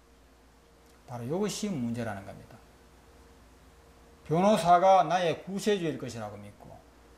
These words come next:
변호사가 나의 죄를 사해줄 것이라고 믿고, 그 잘못된 믿음이라는 걸 여러분이 아셔야 돼요. 변호사를 처음부터 잘못 믿고, 믿어서는 안 될 부분을 믿고 나중에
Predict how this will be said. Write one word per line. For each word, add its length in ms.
변호사가 560
나의 400
죄를 540
사해줄 560
것이라고 420
믿고, 480
그 160
잘못된 440
믿음이라는 520
걸 160
여러분이 300
아셔야 360
돼요. 380
변호사를 760
처음부터 400
잘못 300
믿고, 720
믿어서는 400
안 60
될 180
부분을 300
믿고 340
나중에 500